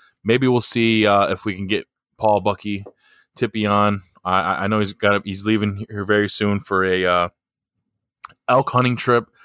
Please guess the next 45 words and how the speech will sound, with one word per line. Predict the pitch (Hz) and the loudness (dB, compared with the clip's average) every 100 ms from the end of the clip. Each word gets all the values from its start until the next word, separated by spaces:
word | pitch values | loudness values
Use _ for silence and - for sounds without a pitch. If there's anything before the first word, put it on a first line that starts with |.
| - 104 | -8 0
I | |
don't | 110 | 2
know | 95 101 | 4 4
when | 110 | 4
that | 107 101 | 2 0
starts, | - 101 98 92 | 2 2 2 -2
when | 98 | -4
he's | 98 95 | -2 0
leaving. | 95 95 92 - - _ | 0 0 -4 -10 -20 _
So | - 87 | -6 -4
if | |
he's | 104 95 | -2 -2
still | - 92 | 0 2
around | 95 92 90 | 4 4 2
next | 87 - | -2 -4
weekend, | 92 90 87 | -6 -4 -4
maybe | 87 87 87 | -2 -4 -4
we | 87 | -6
can, | 85 90 85 | -8 -8 -6
uh, | 85 82 - _ _ _ - | -6 -6 -10 _ _ _ -14
scoop | - 101 - | -6 -4 0
him | 95 90 | 2 4
up. | 87 - | 2 0
And | 87 90 | -4 -2
then, | 90 87 87 - _ _ _ - | 0 -2 -6 -12 _ _ _ -8
um, | 82 85 80 80 80 90 _ _ _ _ _ _ _ | -4 -2 -2 -4 -8 -14 _ _ _ _ _ _ _
it's | 95 143 | -8 -2
not | 147 | 0
a | 131 | 2
hundred | 143 151 | 2 0
percent | 135 - 147 127 | -2 -2 -2 -2
confirmed | 123 110 131 127 107 | -6 -2 0 0 0
yet, | 120 120 117 - _ _ _ | 2 2 0 -4 _ _ _
but | 117 117 110 - _ _ - | 2 2 2 -6 _ _ -8
two | 143 | -2
weeks | 139 127 | -2 -2
from | - 123 | -4 0
now, | 120 120 117 110 _ _ _ - | 2 4 2 -2 _ _ _ -10
uh, | 87 87 80 78 - | -6 -4 -4 -8 -14
we're | 101 | -8
gonna | 107 104 | -4 -4
be | 98 | -4
trying | 117 | -2
to | 101 | 0
get, | 101 | 0